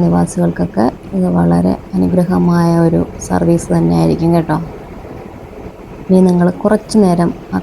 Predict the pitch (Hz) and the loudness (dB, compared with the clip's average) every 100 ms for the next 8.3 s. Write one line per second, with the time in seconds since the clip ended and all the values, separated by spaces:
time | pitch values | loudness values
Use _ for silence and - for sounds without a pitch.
0 | - 170 170 170 170 170 - - - - | -2 0 2 2 2 2 -2 -6 -16 -16
1 | - - - - - - - - - - | -14 -14 -14 -14 -14 -14 -14 -14 -14 -14
2 | - - - 175 175 175 175 180 175 170 | -14 -6 2 4 4 4 4 4 2 2
3 | 170 180 185 - - - - - - - | 2 0 -2 -10 -12 -12 -12 -10 -10 -10
4 | - - - - 180 165 165 175 170 185 | -10 -10 -10 -2 2 4 4 2 2 0
5 | - - 165 165 165 160 156 175 165 160 | -4 -2 0 2 2 0 0 0 2 0
6 | 156 - - - - - - - - - | -2 -8 -10 -10 -10 -10 -10 -10 -10 -10
7 | - - - - - - - - - 175 | -10 -10 -10 -10 -10 -8 -8 -8 0 0
8 | 170 190 | 4 2